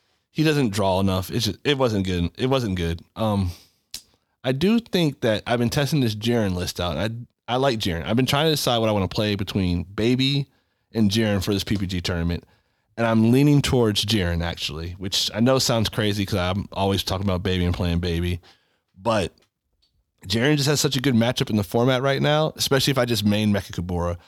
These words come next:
I think that a lot of decks should just main Mecha Kubora, especially if you have a way to free play cards. Like, Jiren can free, freely play cards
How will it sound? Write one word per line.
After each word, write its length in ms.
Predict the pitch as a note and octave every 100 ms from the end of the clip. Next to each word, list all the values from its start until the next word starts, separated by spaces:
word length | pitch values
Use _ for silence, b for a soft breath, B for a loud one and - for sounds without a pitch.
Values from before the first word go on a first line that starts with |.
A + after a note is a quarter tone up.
| b b -
I 180 | A#2 B2+
think 400 | - C#3 B2+ B2+
that 200 | A#2 G2+
a 40 |
lot 240 | G#2+ A#2
of 100 | B2
decks 440 | A#2+ A#2+ - - -
should 180 | - A#2+
just 160 | A#2+ A#2+
main 200 | G2 G#2+
Mecha 180 | A2+ -
Kubora, 480 | A#2+ B2+ C#3 F2+ -
especially 340 | - - -
if 80 | C#3+
you 100 | C3+
have 80 | C3
a 40 |
way 120 | A#2 A#2+
to 80 |
free 260 | G#2 - A2+
play 200 | - G2
cards. 380 | - F2+ D#2+ -
Like, 140 | F2+
Jiren 320 | F2 A#2 B2
can 120 | A2+ F#2
free, 260 | - A2
freely 460 | G#2 - B2 B2 B2
play 220 | - A2+
cards 500 | - F2+ E2+ E2+ -